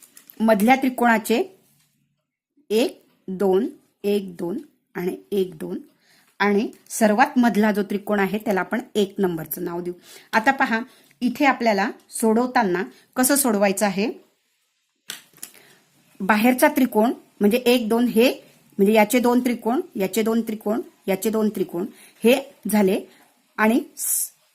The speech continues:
अगोदरचे पाच अधिक आपल्याला दोन, दोन, दोन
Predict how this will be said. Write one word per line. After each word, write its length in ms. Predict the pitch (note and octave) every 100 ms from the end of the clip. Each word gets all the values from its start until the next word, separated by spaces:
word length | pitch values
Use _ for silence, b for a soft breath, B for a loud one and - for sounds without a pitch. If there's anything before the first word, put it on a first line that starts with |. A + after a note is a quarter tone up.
| _ _ _ _ _
अगोदरचे 480 | G#3 G#3 A3+ A#3 B3+
पाच 440 | B3+ - G#3+ A3 - _ _ _
अधिक 280 | A#3 A3+ A3
आपल्याला 340 | A3 A3 G3+
दोन, 400 | A#3 G#3 G#3+ A3+
दोन, 280 | G#3+ G#3+ A3
दोन 240 | G#3+ G#3+